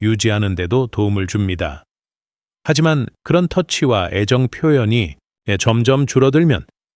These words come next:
몸은 조금씩 굳어지기 시작합니다. 움직임은 줄고 근육은 서서히 줄어들고 예전엔 자연스럽던 유연함과 균형 감각도 점점 사라집니다.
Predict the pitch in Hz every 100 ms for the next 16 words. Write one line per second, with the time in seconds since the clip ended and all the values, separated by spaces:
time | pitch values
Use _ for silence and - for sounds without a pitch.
0 | _ - 120 156 170 156 139 131 123 -
1 | 147 - - 113 110 101 87 87 117 123
2 | - 151 - 101 82 73 - _ _ _
3 | _ _ _ _ _ _ - 123 123 135
4 | 147 156 - 135 127 92 71 - - 127
5 | 123 113 139 - 156 160 147 135 120 110
6 | 104 98 90 71 - _ _ _ 101 101
7 | 113 131 156 120 104 104 107 107 - 143
8 | 139 107 123 127 117 107 107 123 139 -
9 | 117 120 120 117 107 101 - 135 143 -
10 | _ - 107 95 123 147 - 151 135 135
11 | 110 80 67